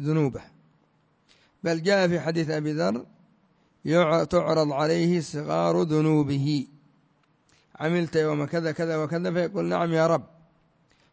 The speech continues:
فيقول: "فأنا سترتها لك في الدنيا وأنا أغفرها لك اليوم". والصنف الثاني وهم الذين يحاسبون حسابا شديدا،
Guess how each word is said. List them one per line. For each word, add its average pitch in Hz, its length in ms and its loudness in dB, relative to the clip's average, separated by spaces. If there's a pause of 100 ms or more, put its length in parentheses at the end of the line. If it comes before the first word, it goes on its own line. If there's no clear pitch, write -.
فيقول: 156 440 -2
"فأنا 160 300 -4
سترتها 147 560 -8
لك 143 120 -6
في 131 200 -10
الدنيا 170 320 -2
وأنا 160 200 -2
أغفرها 147 360 -6
لك 131 140 -10
اليوم". - 240 -14 (3250)
والصنف 208 400 0
الثاني 196 680 0
وهم 165 300 -2
الذين 170 360 -2
يحاسبون 156 800 -4
حسابا 151 600 -6
شديدا، 135 760 -4